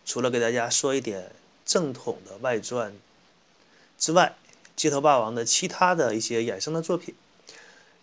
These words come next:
以街头霸王为核心的一些乱七八糟的作品啊，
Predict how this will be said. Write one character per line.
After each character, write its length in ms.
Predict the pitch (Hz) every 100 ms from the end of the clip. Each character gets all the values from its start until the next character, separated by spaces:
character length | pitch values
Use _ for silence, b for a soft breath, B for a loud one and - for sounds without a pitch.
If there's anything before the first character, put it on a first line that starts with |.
| -
以 280 | 123 127 123
街 140 | 190
头 100 | 190
霸 160 | 196 170
王 140 | 139
为 100 | 127
核 240 | 127 156 156
心 240 | - 160
的 240 | 139 95 101 B B B B _ _ -
一 100 | 120
些 160 | 123
乱 160 | 131 131
七 80 | 135
八 120 | 147
糟 120 | 180
的 80 | 160
作 160 | 107
品 180 | - - - _ - -
啊， 160 | 107